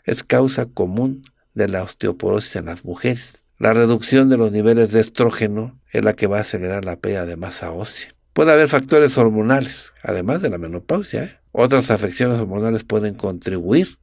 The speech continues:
al desarrollo de la osteoporosis. Por ejemplo, trastornos de la glándula tiroides como el hipotiroidismo, el exceso de glucocorticoides, son hormonas esteroides.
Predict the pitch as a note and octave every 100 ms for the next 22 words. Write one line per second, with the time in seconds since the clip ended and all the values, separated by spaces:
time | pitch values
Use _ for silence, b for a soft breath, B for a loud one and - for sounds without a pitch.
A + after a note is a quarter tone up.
0 | - F#2 F#2+ G2+ - F#2 G2+ A2+ G#2+ F#2
1 | F2 F2 - G2 - G2+ C#3 C#3 - -
2 | - - D#3+ D#3+ D#3 B2+ A#2 - _ C#3+
3 | C3+ C3+ C3+ C#3 C3+ G#2+ G2 A2 A2 G#2
4 | G#2 A2 G#2+ A2+ A2 A2 - F2+ E2+ F2
5 | F2 E2+ - F2 F2 F2 G#2+ G#2 - A#2+
6 | - - _ - G#2+ G#2 - A#2+ B2+ B2
7 | G2 G2 F#2 F2+ - A2 A2 - - G#2+
8 | - - - D#3+ - - - _ - G#2
9 | F#2+ F#2 G2+ G2+ - F2 - F#2 G#2+ A2
10 | - -